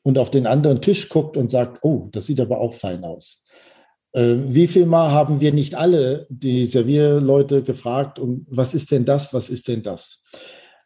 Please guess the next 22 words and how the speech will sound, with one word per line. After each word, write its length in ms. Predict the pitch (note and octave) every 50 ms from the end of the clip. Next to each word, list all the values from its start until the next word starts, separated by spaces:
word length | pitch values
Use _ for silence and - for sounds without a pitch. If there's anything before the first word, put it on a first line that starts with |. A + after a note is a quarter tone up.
| _ _ _
Oder 260 | - D3+ D#3+ D3+ D#3 D#3
du 160 | D#3 D3 C3+
gehst 300 | A#2 C#3+ D3 C#3+ - D3+
mit 100 | C#3 B2
deiner 220 | C3+ B2+ B2 A#2+
Partnerin 580 | A2+ - B2+ C3 B2+ - C#3+ C3 A#2+ C3 C3 B2
ins 180 | A#2 A2 A#2
Restaurant 720 | A2+ C#3 C#3+ C#3+ - F3 D#3 C#3 D#3 E3 E3+ E3+ E3+ F3 -
und 240 | C#3 C3+ C3 B2 B2
auf 120 | C#3+ C3 B2
dem 160 | A#2+ A#2 A#2
Weg 200 | A#2+ C3+ C3+ C3+
dorthin 340 | D3 B2+ A#2 B2+ D3+ D3+ C3+
sieht 260 | - B2 A#2+ A#2+ A#2+
man 160 | A2+ G#2+ G2+
das. 380 | - F#2 F2+ - - - - _ -
Also 280 | C3+ C3 B2 D#3 - -
es 200 | - C#3 - -
geht 240 | - F#3 F3 F3+
immer 420 | - F3 F#3 G3 F#3+ F#3 F#3+ - -
ums 420 | D3+ C#3+ C#3+ - - - _ _ _
Sehen 840 | - G#2 - - A#2 A2+ A#2+ C#3 C#3 B2 - - F#2+ D#2+ D2 D#2